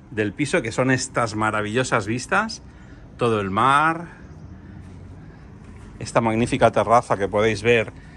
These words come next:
pues es muy amplia. Tenéis ahí una zona como de chill out, una zona de comedor, y tenemos vistas a la montaña,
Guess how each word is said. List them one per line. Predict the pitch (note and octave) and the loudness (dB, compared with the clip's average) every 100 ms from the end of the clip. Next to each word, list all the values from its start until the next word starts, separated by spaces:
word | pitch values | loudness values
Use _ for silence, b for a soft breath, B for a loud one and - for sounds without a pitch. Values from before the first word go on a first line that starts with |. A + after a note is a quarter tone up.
| B B - | B B -14
pues | - G#2+ | -10 -8
es | A#2+ - A#2+ | -6 -6 -4
muy | A#2+ C#3+ | 0 2
amplia. | A#2 A2+ D3 F3+ | 2 0 0 0
Tenéis | D3+ A2+ A2 - A#2 | 0 -2 -4 -6 -4
ahí | A2+ A2 | -2 -2
una | G#2+ G#2+ G2+ | -4 -4 -4
zona | A2 G#2 | -4 -4
como | G#2 G#2+ | -4 -4
de | G2+ | -4
chill | - G#2+ | -6 0
out, | B2 C3 C3 B2 | 2 4 2 0
una | A2 | -4
zona | A2+ A2 | -2 -2
de | G#2 | -2
comedor, | G#2 G#2 G#2+ C#3+ D#3 D#3+ B B B | -2 0 4 6 6 2 B B B
y | - | -2
tenemos | A#2+ B2+ G#2+ G2 | 0 0 0 -2
vistas | C3 E3+ - D#3 C#3 | -2 -2 -2 -2 0
a | A#2+ | 2
la | A2 | 2
montaña, | G#2+ G2+ G2 C3 D3+ D#3+ F#3+ G3 G#3 | 2 0 0 2 2 2 0 -2 -4